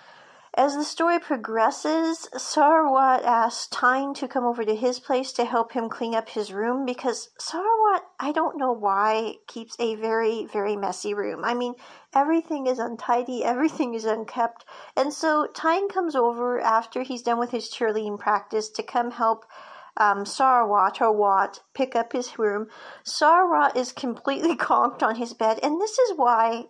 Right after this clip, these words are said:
again, you do not interrupt people when they sleep, and you certainly, at all costs, refrain yourself from pulling the <laughs> covers off them.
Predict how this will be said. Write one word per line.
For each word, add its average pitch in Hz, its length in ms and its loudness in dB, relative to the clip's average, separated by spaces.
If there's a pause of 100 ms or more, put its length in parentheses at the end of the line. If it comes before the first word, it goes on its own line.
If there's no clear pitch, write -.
again, 220 440 -4 (280)
you 277 160 -4
do 311 180 -2
not 330 520 -2 (200)
interrupt 220 360 -4
people 247 360 -2
when 226 160 -4
they 208 140 -8
sleep, - 500 -12
and 285 160 0
you 330 140 -2
certainly, 262 920 -4 (440)
at 262 200 -2
all 294 180 8
costs, - 720 -4
refrain 277 600 -4
yourself 208 600 -2
from 247 220 -8
pulling 254 380 -2
the 240 80 0
<laughs> - 160 -6
covers 370 320 0
off - 300 -2
them. 214 200 -4